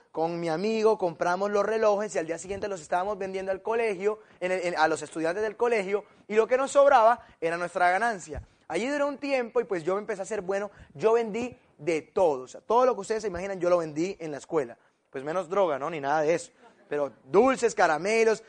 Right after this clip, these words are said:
una vez vendimos palomitas de maíz, o sea, todo. Además yo era el personero, el representante estudiantil en el último grado, y yo pasaba por los salones inventándome que tenía que decir cualquier cosa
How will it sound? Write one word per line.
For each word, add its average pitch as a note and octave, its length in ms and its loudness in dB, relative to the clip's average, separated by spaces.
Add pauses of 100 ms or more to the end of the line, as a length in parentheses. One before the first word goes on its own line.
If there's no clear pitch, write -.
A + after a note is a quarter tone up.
(120)
una F#3+ 160 2
vez G3 120 4
vendimos G3 320 -4
palomitas F3+ 460 -2
de E3 100 -4
maíz, F#3 500 -4
o F3+ 40 -16
sea, E3 280 -2 (380)
todo. A3 300 4
Además G3 380 2
yo A#3+ 100 0
era C4 100 4
el C4 100 -4
personero, A#3 520 -2
el G3 60 -4
representante E3 600 -6
estudiantil G3 640 -4
en F3 120 -4
el D3+ 80 -6
último G3 320 -6
grado, D#3 380 2 (440)
y F#3+ 80 -4
yo G3 160 2
pasaba A3+ 460 2
por G#3+ 140 -2
los G#3+ 180 -6
salones A3 420 -2
inventándome F3+ 580 -6
que E3+ 80 -6
tenía D3+ 220 -8
que F#3+ 80 -8
decir E3+ 200 -4
cualquier F3+ 360 -4
cosa F#3 340 -2